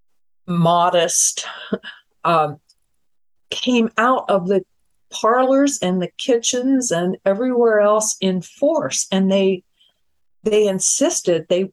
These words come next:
came to the battlefields, they came to the hospitals, they insisted on being part of the solution. And for the most part, at the beginning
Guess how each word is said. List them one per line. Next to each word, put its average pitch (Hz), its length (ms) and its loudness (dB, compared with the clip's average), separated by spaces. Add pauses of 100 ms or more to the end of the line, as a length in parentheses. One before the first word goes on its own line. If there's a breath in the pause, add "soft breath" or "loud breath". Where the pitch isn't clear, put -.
came 208 300 -2
to 220 80 2
the 196 100 0
battlefields, 233 880 -2
they 175 140 0
came 180 360 -4
to 196 100 0
the 196 120 -2
hospitals, 196 840 -2
they 185 300 0
insisted 170 800 -4
on 165 220 -4
being 196 280 0
part 180 280 0
of 175 100 2
the 165 80 -6
solution. 196 720 -2 (500 loud breath)
And 175 500 0 (680)
for 190 180 0
the 190 100 0
most 202 540 0
part, 294 460 0
at 190 160 -2
the 190 80 -2
beginning 196 640 0